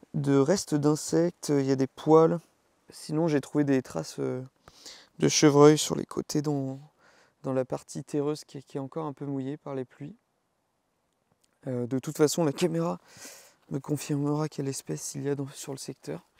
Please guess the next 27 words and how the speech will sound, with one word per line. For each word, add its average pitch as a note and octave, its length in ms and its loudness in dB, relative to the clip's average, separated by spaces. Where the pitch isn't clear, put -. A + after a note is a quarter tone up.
Mais C#3 100 2
bon, B2+ 100 -4
ça - 160 -4
ne C3+ 60 -2
m'étonnerait C3 440 0
pas D3+ 160 -4
qu'il - 220 -12
y C3+ 100 -4
ait, B2+ 100 -8
euh, C3+ 220 -8
des C3+ 140 4
renards D3+ 440 -4
et C#3+ 100 -8
des C#3 100 -4
chevreuils C#3+ 380 -8
qui - 160 -12
vivent C#3+ 220 -2
ici. D3 300 -10
Je - 60 -12
suis - 100 -12
content, D#3 320 0
j'ai C#3 100 -2
retrouvé C#3 420 -6
l'entrée C#3+ 340 -4
de C3+ 60 -2
la C3+ 100 2
sente - 480 -6